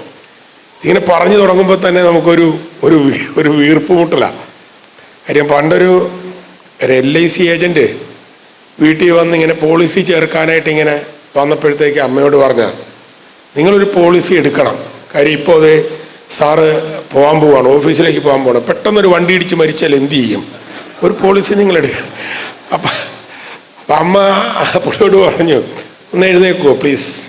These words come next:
ഏഹ്, ഒന്ന് പുറത്തേക്ക് ഇറങ്ങി നിൽക്കാൻ," പറഞ്ഞിട്ട് വാതിലടച്ചു. അപ്പൊ അതുപോലെയാണ് ഈ ഓരോ ഇതുപോലെ ഇത്, ഇതിനെക്കുറിച്ച് പറയാൻ വരുന്ന ആൾക്കാരൊക്കെ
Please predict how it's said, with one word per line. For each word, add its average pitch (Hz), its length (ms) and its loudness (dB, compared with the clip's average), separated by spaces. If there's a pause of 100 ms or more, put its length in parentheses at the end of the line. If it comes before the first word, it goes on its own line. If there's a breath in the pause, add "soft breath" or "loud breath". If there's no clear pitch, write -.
(180)
ഏഹ്, 123 560 -4
ഒന്ന് 170 120 -4
പുറത്തേക്ക് 170 420 -2
ഇറങ്ങി 143 220 2
നിൽക്കാൻ," 135 220 0
പറഞ്ഞിട്ട് 156 260 0
വാതിലടച്ചു. 147 720 0 (540 loud breath)
അപ്പൊ - 180 -4
അതുപോലെയാണ് 208 540 2
ഈ 202 40 4
ഓരോ 196 720 4
ഇതുപോലെ 190 360 2
ഇത്, 180 340 0
ഇതിനെക്കുറിച്ച് 175 720 -2 (100)
പറയാൻ 165 340 2
വരുന്ന 185 240 0
ആൾക്കാരൊക്കെ 165 680 -2